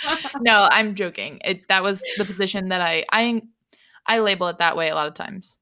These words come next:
Speaker 2: because
Speaker 1: It sounds so much better than secretary.
Speaker 2: Historian?
Speaker 1: Yeah.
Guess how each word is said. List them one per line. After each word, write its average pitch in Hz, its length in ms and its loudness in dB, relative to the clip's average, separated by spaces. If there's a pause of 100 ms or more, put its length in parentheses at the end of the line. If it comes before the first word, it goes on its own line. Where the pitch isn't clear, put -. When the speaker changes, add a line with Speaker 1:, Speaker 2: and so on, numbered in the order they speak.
Speaker 2:
because 185 420 -6 (420)
Speaker 1:
It 302 140 0
sounds 359 260 -2
so 311 120 -2
much 247 180 -4
better 214 380 -2
than 208 260 -8
secretary. 220 840 -10 (180)
Speaker 2:
Historian? 226 680 -2 (200)
Speaker 1:
Yeah. 247 240 -2